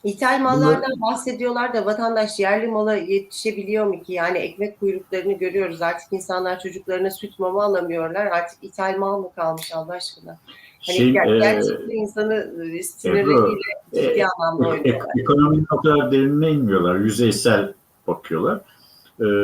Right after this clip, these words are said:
Speaker 2: yani üretimi böyle kur oyunlarıyla, kur belirsizlikleri ortadayken arttırmak falan hikayedir. E, bu işler olmaz. E,
Speaker 1: Evet.
Speaker 2: olacak şey şudur.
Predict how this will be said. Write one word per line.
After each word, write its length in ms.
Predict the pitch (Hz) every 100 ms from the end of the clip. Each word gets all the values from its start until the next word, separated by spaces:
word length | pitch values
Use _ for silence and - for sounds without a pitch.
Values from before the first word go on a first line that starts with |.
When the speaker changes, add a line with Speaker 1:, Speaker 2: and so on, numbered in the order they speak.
| 98 98 98 - - _
Speaker 2:
yani 240 | 107 107 -
üretimi 480 | 110 113 - 123 110
böyle 260 | 110 101
kur 160 | - 117
oyunlarıyla, 840 | 110 107 107 107 110 101 127 - -
kur 240 | 127 117
belirsizlikleri 760 | 110 98 98 95 90 95 - 95
ortadayken 580 | 95 - 101 117 - 90
arttırmak 540 | 95 - 92 92 -
falan 180 | 139 -
hikayedir. 680 | 113 110 104 90 80 82 - - - _ -
E, 240 | 104 98
bu 100 | 92 85
işler 240 | - 101
olmaz. 600 | 95 85 82 82 - - _ _ _ -
E, 40 |
Speaker 1:
Evet. 420 | 90 90 - - -
Speaker 2:
olacak 400 | 131 104 - -
şey 200 | - 104
şudur. 360 | - - 127